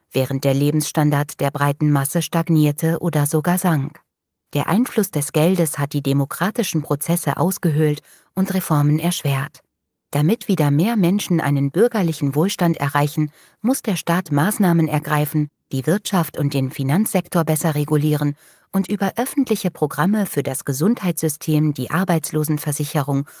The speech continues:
und den Bildungssektor mehr soziale Gerechtigkeit schaffen. Das waren unsere Blinks zu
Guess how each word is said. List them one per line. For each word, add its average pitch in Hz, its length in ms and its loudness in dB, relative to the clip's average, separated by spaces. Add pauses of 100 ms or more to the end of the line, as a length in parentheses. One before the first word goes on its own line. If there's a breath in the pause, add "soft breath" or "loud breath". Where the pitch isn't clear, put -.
(180 loud breath)
und 147 240 -2
den 127 160 -2
Bildungssektor 160 880 0
mehr 175 320 2
soziale 139 560 -2
Gerechtigkeit 143 840 -6
schaffen. 139 520 -6 (1500)
Das 202 260 -2
waren 165 280 4
unsere 147 320 0
Blinks 156 380 0
zu 170 360 -4